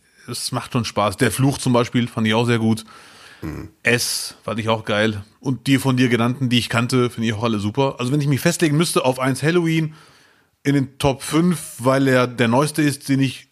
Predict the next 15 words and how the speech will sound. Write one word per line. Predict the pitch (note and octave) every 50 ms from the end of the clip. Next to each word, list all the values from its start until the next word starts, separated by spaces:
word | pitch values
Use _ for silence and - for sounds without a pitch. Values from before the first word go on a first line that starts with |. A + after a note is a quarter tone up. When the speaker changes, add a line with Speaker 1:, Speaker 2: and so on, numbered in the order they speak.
| -
Speaker 1:
sehr, | C3 B2 C#3 C#3+ C3
sehr | C3 C3
gut | C#3+ D3 -
finde, | - C3 A#2+ B2 D3+ D#3 D3+ - - - - - _ -
äh, | - -
Conjuring, | B2+ - B2+ A2+ G#2 A2+ C#3+ D3 B2+ A#2 B2 D3 C#3 _ _ _ _ _ _ _ _ _ _ _ _ _ _ _ _ _ _ _ - - - -
Die | - A2 F#2+
Heimsuchung. | F2+ G2 G#2 G2+ G2+ A2 G2 E2 F2 D#2 D2+ F2 - _ _ _ _ _ _ _ - - - - - - _ _ _ _ _ _ _ _ _ _ -
Speaker 2:
Gibt | - A2+ A2+ -
ganz | - B2+ D#3 D#3+ D#3+ -
viele | - D#3 D3+ C#3 C3
Filme, | - - C3+ C3 C#3 C#3+ C3 A2+ -
die, | - F#2+ F2+ F2 F2
die, | E2+ - F2+ F2 E2+ E2 E2+
äh, | - - - E2 E2 D#2+ D#2+ D#2+ D#2